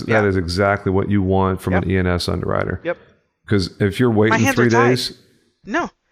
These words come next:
Speaker 2: Can you
Speaker 1: it's
Speaker 2: imagine
Speaker 1: a
Speaker 2: if every quote
Speaker 1: non-starter.
Speaker 2: that came, yeah, if every quote that came across my desk, I had to wait three days?
Speaker 1: Hmm. Well, that's, that's normal though.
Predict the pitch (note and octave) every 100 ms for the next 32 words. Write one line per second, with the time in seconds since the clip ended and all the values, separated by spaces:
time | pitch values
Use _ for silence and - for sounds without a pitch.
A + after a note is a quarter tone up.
0 | _ _ - F4 F4 D#4+ F4+ E4 A#3 A#3+
1 | C4+ - - A#3 - A#3 - D#4+ A#3 F#3
2 | A3 A#3+ - A#3 G3+ - G3+ F#3+ F#3 -
3 | F#3 E3 D#3+ - F3+ F3 C#3+ D#3+ - G3+
4 | A3+ C4+ - _ _ _ _ - A2 F#2+
5 | - _ _ _ _ - G#3 - C#3 E3
6 | C3+ C3 A#3 D#3+ F#2+ F#2